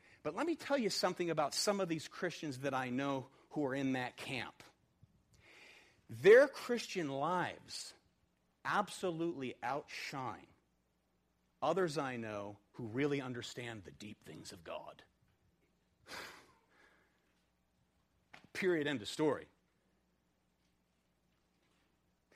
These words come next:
They radiate with humble spirit-led obedience, whereas the pagan people around them inquire, "What's so different about you?" It's Jesus.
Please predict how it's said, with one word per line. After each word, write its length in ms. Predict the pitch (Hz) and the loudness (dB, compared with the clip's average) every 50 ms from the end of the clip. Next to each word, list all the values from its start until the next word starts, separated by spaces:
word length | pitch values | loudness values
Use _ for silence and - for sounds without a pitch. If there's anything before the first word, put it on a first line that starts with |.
| - - - 135 131 156 | -20 -18 -12 -6 2 6
They 180 | 208 254 262 | 8 8 8
radiate 1000 | 220 185 165 170 196 226 262 294 294 285 254 190 156 143 131 127 160 - - - - - - - | 8 6 6 8 10 10 12 12 10 10 8 8 6 4 4 2 0 0 -2 -8 -10 -12 -10 2
with 240 | 143 165 180 170 - | 6 8 8 8 8
humble 580 | - - - - 226 247 262 285 269 285 294 285 | 4 -2 -2 4 6 6 8 8 8 8 8 6
spirit-led 760 | - - - - - 254 262 262 254 254 226 220 214 214 208 | 4 0 -4 -2 -2 2 8 10 10 10 10 10 8 8 8
obedience, 840 | 202 190 170 143 170 226 254 277 233 196 151 147 151 190 - - - - - - - | 8 6 4 4 4 4 4 4 4 4 2 2 2 0 -2 -4 -6 -6 -10 0 6
whereas 440 | 180 214 220 233 233 233 214 165 | 8 10 10 10 10 8 8 6
the 120 | 165 214 - | 4 2 2
pagan 560 | - - - - - 320 320 311 302 294 240 | 0 -2 0 4 6 8 8 8 8 6 4
people 400 | - - 302 285 214 240 240 226 | 6 6 4 6 6 6 6 6
around 360 | 208 208 233 269 302 294 254 | 6 6 6 6 6 6 6
them 200 | 202 190 196 202 - - - | 6 4 4 2 0 -4 0
inquire, 760 | - 214 214 - - - 214 240 262 285 254 208 139 113 101 - - - - - - _ - | 2 2 2 2 4 6 10 10 12 12 10 10 8 6 2 -4 -10 -20 -20 -20 -20 _ -8
"What's 200 | - 247 - - | -6 -6 -4 -4
so 200 | - 196 165 117 104 | -6 -6 -8 -10 -10
different 360 | - 208 233 - - 247 226 139 | -10 -10 -8 -8 -8 -8 -8 -8
about 280 | - - - - - - | -8 -8 -10 -10 -12 -14
you?" 180 | - - - - - - - _ _ _ _ _ _ _ _ _ _ _ _ _ _ _ _ _ _ _ _ _ _ _ | -18 -18 -18 -18 -20 -20 -20 _ _ _ _ _ _ _ _ _ _ _ _ _ _ _ _ _ _ _ _ _ _ _
It's 140 | - - - | -20 -16 -10
Jesus. 420 | - 151 170 185 156 117 101 - | -6 -4 -2 -2 -2 -4 -8 -12